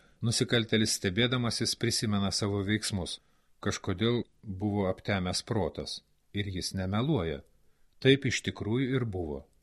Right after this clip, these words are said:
Pačiam piktadariui tai visiškai netikėta, jis suvokia nusikaltimą kaip baisų sapną. Miegas būna ypač kietas, jeigu dėmesys pakliūva į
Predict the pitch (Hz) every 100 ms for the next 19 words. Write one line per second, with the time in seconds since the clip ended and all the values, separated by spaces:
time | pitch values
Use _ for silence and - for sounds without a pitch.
0 | _ _ _ _ 113 - 139 120 180 170
1 | 165 147 147 139 131 - - 120 110 156
2 | 156 - 147 139 131 139 120 92 76 82
3 | 101 - 107 107 107 104 104 - - 92
4 | - 110 107 117 98 104 98 - 110 107
5 | 76 - 71 69 _ _ _ _ _ _
6 | _ - 131 175 160 135 120 131 123 -
7 | 170 180 90 - - 170 180 123 78 -
8 | - _ _ _ - 131 139 135 135 127
9 | 123 - 185 - 135 - 139 135 131 113